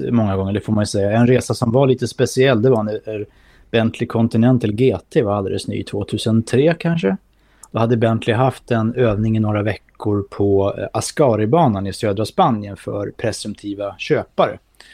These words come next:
som hade fått komma dit och lalla runt och leva lyxliv och, och köra Bentley på bana. Eh, och normalt sett på såna här pressresor så är det ju ofta väldigt uppstyrt hur man ska köra, vart man ska köra. Det är roadbooks och det är,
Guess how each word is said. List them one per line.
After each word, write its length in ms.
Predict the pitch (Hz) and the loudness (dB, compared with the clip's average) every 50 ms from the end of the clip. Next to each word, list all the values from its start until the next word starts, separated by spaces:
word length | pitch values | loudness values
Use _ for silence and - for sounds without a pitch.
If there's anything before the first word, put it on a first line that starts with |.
| - - _ _ | -20 -20 _ _
som 100 | _ - | _ -6
hade 120 | 117 107 95 | -6 -4 -6
fått 120 | 117 - | -8 -8
komma 240 | - 120 107 107 101 | -6 -4 -2 -2 0
dit 220 | 101 101 98 - | -2 -2 -2 -2
och 80 | 113 101 | -2 -2
lalla 260 | 101 101 104 98 98 | 0 0 0 0 0
runt 300 | 98 98 98 95 - - | 0 -2 -2 -4 -6 -6
och 60 | 101 | -4
leva 220 | 101 101 98 98 101 | -4 -2 -2 -2 -2
lyxliv 460 | 101 101 - - - - 98 98 98 | -2 -4 -6 -6 -6 -6 -4 -4 -4
och, 420 | 98 95 104 101 101 101 - _ | -6 -6 -6 -6 -6 -6 -8 _
och 80 | - - | -14 -14
köra 260 | - - 104 98 95 | -8 -6 -4 -4 -4
Bentley 380 | 95 101 95 92 90 - 98 92 | -4 -4 -6 -6 -4 -6 -4 -4
på 100 | - 95 | -2 -2
bana. 380 | 98 98 95 98 104 - - - _ _ _ - - - - - - - - _ | -2 -2 -2 -2 -6 -12 -16 -18 _ _ _ -20 -20 -18 -18 -20 -20 -20 -16 _
Eh, 260 | - - 107 104 104 110 - - | -2 0 2 2 2 0 -2 0
och 340 | - 127 120 - - _ - 127 | 0 2 2 2 0 _ -6 0
normalt 440 | 131 135 135 147 180 185 170 - | 2 4 6 6 6 6 4 2
sett 200 | - - 123 - | 2 0 0 0
på 80 | - 117 | 0 -2
såna 160 | - 113 107 | -2 0 0
här 60 | 104 | 0
pressresor 680 | 101 - 113 117 107 - - - 120 131 127 120 - 113 | 0 0 0 0 0 0 0 0 2 2 2 2 0 -4
så 120 | - - | -4 -2
är 40 | 107 | -2
det 60 | 104 | 0
ju 80 | 107 107 | 2 2
ofta 220 | 104 - - - | 0 0 -2 -2
väldigt 240 | 104 107 101 101 98 | -2 0 -2 0 0
uppstyrt 560 | 113 101 - - - - - 110 101 - - | 0 0 -2 -2 -4 -2 0 0 0 0 0
hur 80 | 107 107 | 0 2
man 160 | 104 104 101 | 2 2 0
ska 140 | - - 101 | 0 -2 -2
köra, 320 | - - 104 101 101 101 | 0 0 0 2 2 2
vart 240 | 98 101 104 104 - | 2 2 0 0 0
man 100 | 113 104 | -2 -4
ska 140 | - - 107 | -4 -4 -4
köra. 380 | - - 113 104 101 98 101 98 | -2 0 0 0 2 0 0 0
Det 120 | 101 98 | 0 2
är 40 | 101 | 2
roadbooks 580 | 101 104 107 107 104 101 104 107 101 - - | 2 4 2 2 2 0 -2 -4 -4 -4 -6
och 60 | 110 98 | -6 -6
det 300 | 101 101 98 98 98 98 | -6 -8 -8 -6 -4 -4
är, 120 | 95 90 | -4 -4